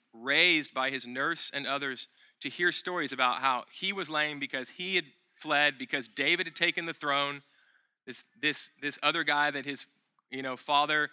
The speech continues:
was enemies with. And so he'd grown up possibly with a huge grudge against David and an incredible fear. His name means seething shame.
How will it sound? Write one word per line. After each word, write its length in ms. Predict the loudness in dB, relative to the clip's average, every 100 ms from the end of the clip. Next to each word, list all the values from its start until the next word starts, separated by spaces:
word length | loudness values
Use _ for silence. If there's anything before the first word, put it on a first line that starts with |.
| -10 _ -14
was 100 | -4
enemies 360 | 0 0 -2 -2
with. 320 | -2 -2 -4 -20 -20 _ _
And 100 | -4
so 100 | -4
he'd 220 | -2 -6
grown 380 | -8 -2 0 4
up 240 | 4 4 2
possibly 340 | 0 0 0 -6
with 100 | -6
a 60 | -6 -6 -2
huge 400 | 0 0 -2 -6
grudge 500 | -2 0 0 -6 -20 _ _ -4
against 260 | -4 -2
David 240 | 0 0 2
and 220 | 2 2
an 80 | -2
incredible 420 | -4 -4 -4 -8
fear. 320 | -10 -10 -10 -14 _ _ _ _ _
His 120 | -8
name 320 | 2 4 4 0
means 220 | -4 -6
seething 640 | -10 -8 -6 -4 -4 -4
shame. 460 | -2 0 0 -4